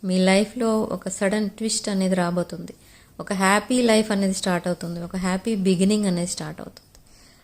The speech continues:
ఓకే? So, ఈ ఏంజెల్ గైడెన్స్ కూడా మీరు తప్పకుండా ఫాలో అవ్వండి. And మీ లైఫ్ని చాలా, ఆ,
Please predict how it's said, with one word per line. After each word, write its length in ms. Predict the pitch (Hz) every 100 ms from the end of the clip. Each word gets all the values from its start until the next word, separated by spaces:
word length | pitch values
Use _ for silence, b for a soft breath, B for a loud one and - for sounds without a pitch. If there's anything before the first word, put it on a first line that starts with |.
| b 180
ఓకే? 300 | 180 240 269 B B -
So, 220 | 247 -
ఈ 60 | 214
ఏంజెల్ 500 | 233 233 269 311 285
గైడెన్స్ 380 | 254 247 254 254
కూడా 180 | 240 240
మీరు 160 | 226
తప్పకుండా 440 | 220 190 - 208 214
ఫాలో 440 | - 180 180 208
అవ్వండి. 460 | 202 202 196 202 220 - _ _ _ - _ - -
And 160 | 175 180
మీ 260 | 185 190
లైఫ్ని 380 | 185 196 214 226 220
చాలా, 400 | 202 196 185 170 b b b b - 175
ఆ, 360 | 170 170 160